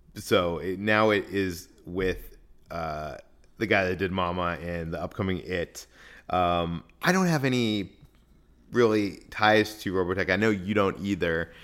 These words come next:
but it, it's one of those, um, one of those shows with giant robots, and it was, you know, taken from a, from what I've heard, a better show that was broadcast in, in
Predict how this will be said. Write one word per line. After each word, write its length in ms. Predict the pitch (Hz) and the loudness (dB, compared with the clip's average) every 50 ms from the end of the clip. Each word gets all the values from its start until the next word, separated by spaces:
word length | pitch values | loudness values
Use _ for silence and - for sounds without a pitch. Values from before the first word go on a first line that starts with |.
| - - - - - - - - | -20 -16 -16 -14 -14 -14 -6 2
but 180 | 101 98 92 | 4 4 4
it, 200 | 92 92 92 87 | 4 2 0 0
it's 260 | - 101 107 98 - | -2 -4 -4 -4 -6
one 300 | - - - - 131 139 | -14 -12 -4 0 2 2
of 80 | 143 135 | 4 4
those, 260 | 135 131 123 113 107 | 4 4 4 4 4
um, 540 | 110 98 98 95 92 90 87 85 82 80 - - _ _ _ _ _ - - _ _ _ _ _ _ _ _ - - - - - - _ _ - | 4 4 4 4 2 0 -2 -4 -6 -8 -10 -14 _ _ _ _ _ -20 -20 _ _ _ _ _ _ _ _ -20 -20 -20 -20 -20 -20 _ _ 0
one 160 | - 147 175 | 4 6 6
of 60 | 170 151 | 8 10
those 140 | 143 120 | 8 8
shows 460 | - - 123 110 101 98 98 92 - - | 8 8 8 8 8 8 6 4 2 0
with 260 | 92 90 - - - | -2 -2 -2 -6 4
giant 420 | - 117 107 110 110 107 92 - 95 | 6 6 8 8 6 4 2 0 2
robots, 680 | 104 101 98 87 98 90 87 85 90 90 - - - - | 4 4 4 6 4 4 6 6 4 2 0 -12 -10 -6
and 180 | 92 92 90 | -6 -4 -2
it 180 | 90 87 80 82 | -2 -2 -2 -2
was, 320 | 90 92 92 92 90 - | -2 0 0 0 0 0
you 80 | 98 92 | 0 0
know, 320 | 90 87 85 82 82 82 - - - - - - - - - - - | 2 2 2 0 0 -2 -4 -8 -20 -20 -20 -20 -20 -20 -20 -20 -20
taken 500 | - - 147 139 139 - 127 110 101 98 | -8 2 2 2 2 4 0 2 2 0
from 300 | 92 - 101 95 98 95 | -2 0 -2 0 0 0
a, 420 | 87 90 92 90 90 90 90 73 58 55 - | 0 2 2 4 4 2 2 0 -2 -6 -14
from 240 | - - - 113 104 | -18 -14 -8 -4 -2
what 100 | 101 95 | 0 0
I've 140 | 92 82 - | 0 0 2
heard, 180 | 104 92 87 | 2 2 2
a 60 | 85 80 | 2 -2
better 380 | 71 73 101 92 90 90 87 | -2 0 0 2 2 2 0
show 500 | - - - 87 78 76 71 67 64 - - - - - - | 0 -2 -2 -2 0 0 -2 -4 -6 -8 -12 -20 -20 -14 -6
that 180 | 87 85 82 82 | -4 -4 -2 -2
was 180 | 82 82 78 | -4 -4 -6
broadcast 600 | - - 87 87 - - 92 82 80 - - - | -2 0 0 0 0 0 -2 -2 -2 -6 -12 -14
in, 220 | - 87 85 85 - | -10 -8 -8 -8 -10
in 340 | - 90 95 95 90 82 | -8 -8 -6 -6 -6 -8